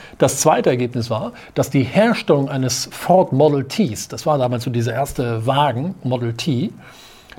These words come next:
der dauerte nicht vier Monate, sondern, Achtung, fünf Tage. Das ist wahnsinnig vereinfacht durch Automatisierung und verkürzt durch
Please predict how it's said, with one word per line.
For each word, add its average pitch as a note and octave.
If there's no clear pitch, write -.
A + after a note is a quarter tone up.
der C3
dauerte E3+
nicht D3
vier E3
Monate, D#3+
sondern, B2+
Achtung, F#3
fünf G#3+
Tage. C#3+
Das B2
ist A#2
wahnsinnig C#3+
vereinfacht D#3+
durch D#3+
Automatisierung C#3+
und D3
verkürzt -
durch D#3